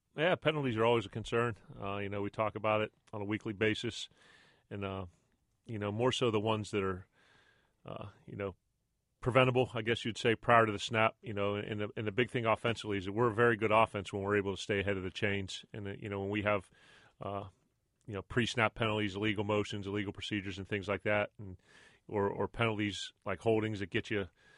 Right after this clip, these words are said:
behind the sticks, those are hard, those are hard calls to make as a play caller, and they're hard plays to execute, and it gives the advantage to the defense. So I think when we, when we stay ahead of the sticks and we can be unpredictable by down and distance, I think it gives us a good advantage. We play much better that way.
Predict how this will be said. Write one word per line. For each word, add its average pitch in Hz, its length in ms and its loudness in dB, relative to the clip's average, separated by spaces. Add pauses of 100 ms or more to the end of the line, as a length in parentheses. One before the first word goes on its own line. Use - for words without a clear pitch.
(240)
behind 110 300 2
the 101 60 -2
sticks, - 340 0
those 104 180 0
are 98 60 -2
hard, 107 280 4
those 107 200 -4
are 104 60 2
hard 123 220 8
calls 120 260 2
to 104 60 -6
make 113 220 0
as 95 80 -4
a 92 40 -6
play 113 220 2
caller, 110 320 4
and 95 80 -2
they're 95 80 -2
hard 101 240 4 (200)
plays 104 240 0
to 104 60 2
execute, 107 440 -2 (100)
and 95 120 -12
it 95 100 -12
gives 101 160 0
the 98 60 -4
advantage 101 280 -2
to 95 60 -6
the 95 80 -4
defense. 92 420 -6
So 101 140 -4
I 98 60 0
think 98 180 -6
when 101 140 -4
we, 110 160 -2
when 110 140 -6
we 110 100 -2
stay 113 220 2
ahead 107 120 2
of 104 60 0
the 104 100 -2
sticks - 340 -2
and 95 160 -8 (600)
we 101 120 -10
can 101 140 -6
be 113 120 4
unpredictable 107 560 0
by 101 120 0
down 101 240 0
and 98 80 -6
distance, 104 340 -4
I 101 60 -8
think 95 160 -8
it 95 100 -10
gives 95 180 -4
us 95 120 -6
a 95 40 -12
good 92 180 -4
advantage. 98 400 -4 (180)
We 113 120 -8
play 120 160 0
much 110 180 2
better 101 160 2
that 95 160 -4
way. 98 80 -6